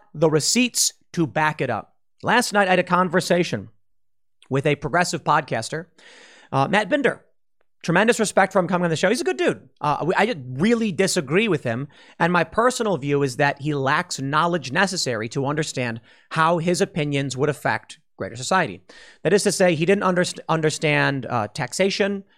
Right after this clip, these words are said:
inflation, how, where, where money, how money is made, fractional reserve banking. He doesn't have to know those things. I'm not disparaging him for not knowing that. I just think that's ultimately where our disagreement lies. But in this conversation, he tells me so many things that I'm just like,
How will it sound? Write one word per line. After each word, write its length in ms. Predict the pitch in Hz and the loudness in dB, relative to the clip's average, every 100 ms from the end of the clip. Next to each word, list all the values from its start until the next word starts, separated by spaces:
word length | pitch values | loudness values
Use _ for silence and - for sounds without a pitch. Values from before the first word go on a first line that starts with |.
| - | -12
inflation, 800 | 135 123 165 180 175 170 170 160 _ _ - | -10 -2 2 2 4 0 0 -6 _ _ -4
how, 200 | 143 - | -2 0
where, 240 | 160 165 | 0 0
where 220 | 156 170 | 2 2
money, 280 | 165 170 170 | 2 0 0
how 160 | 147 170 | -2 0
money 240 | 170 156 | 0 -2
is 100 | 123 | -2
made, 320 | 151 175 175 | 0 2 0
fractional 380 | - 143 - 131 | 0 -2 -2 -8
reserve 260 | 117 104 101 | -6 -6 -4
banking. 380 | 160 156 165 - _ - - - | -4 -6 -12 -14 _ -20 -14 -4
He 100 | 160 | 0
doesn't 220 | 180 170 | 0 0
have 400 | 113 170 202 - | -2 0 0 -2
to 80 | 165 | -2
know 160 | 139 | 0
those 220 | 117 113 | -2 -4
things. 360 | 113 95 139 - _ - | -6 -8 -8 -12 _ -4
I'm 100 | 151 | -2
not 100 | 156 | -2
disparaging 520 | 139 - 180 175 143 | -2 2 2 2 -2
him 80 | 139 | -4
for 100 | 139 | -2
not 240 | 143 208 | 0 -2
knowing 280 | 175 139 123 | -2 -6 -4
that. 200 | 117 - _ _ _ - | -6 -8 _ _ _ 0
I 140 | 165 | 0
just 180 | 156 - | -2 -4
think 200 | 160 139 | -4 -2
that's 260 | 156 - - | -4 -4 -6
ultimately 380 | - 185 170 156 | -2 0 -2 -2
where 140 | 147 139 | 0 0
our 60 | |
disagreement 420 | 127 120 120 107 | -2 -6 -6 -2
lies. 400 | 165 165 92 - _ _ _ _ _ - | 0 0 -2 -10 _ _ _ _ _ 0
But 100 | 175 | 2
in 60 | 269 | 2
this 140 | 269 | 2
conversation, 680 | 254 226 180 - 220 226 165 | 0 0 -2 0 0 0 -2
he 100 | 180 | 0
tells 320 | 185 214 233 | 0 0 0
me 160 | 151 131 | -4 -2
so 160 | 165 | -2
many 160 | 185 175 | 0 0
things 360 | 226 247 139 | 0 0 0
that 100 | 151 160 | 0 0
I'm 100 | 156 | 0
just 160 | 156 | 0
like, 280 | 165 160 | 0 0